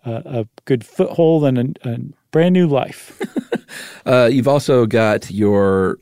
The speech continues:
Speaker 2: prairie potholes. Uh, this is one you should definitely look up. These are usually in the upper Midwest of the United States.
Speaker 1: Mm-hmm.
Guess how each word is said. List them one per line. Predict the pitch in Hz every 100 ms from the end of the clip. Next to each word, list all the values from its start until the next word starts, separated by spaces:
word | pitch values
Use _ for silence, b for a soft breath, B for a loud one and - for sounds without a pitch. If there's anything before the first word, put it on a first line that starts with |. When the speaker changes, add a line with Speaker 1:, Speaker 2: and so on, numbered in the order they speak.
| _ -
Speaker 2:
prairie | 127 127 127
potholes. | 123 120 113 113 147 - - b b b b -
Uh, | 95 95
this | 120
is | 123
one | 110
you | 104
should | 113 87
definitely | 107 110 98
look | 90 85
up. | 90 85
These | - 95 101
are | 92 92
usually | 90 92 104 92
in | 90
the | 87
upper | 87 95
Midwest | 92 87 90 87 -
of | 85
the |
United | 87 87 87 82
States. | - 95 85 - - _ -
Speaker 1:
Mm-hmm. | 127 135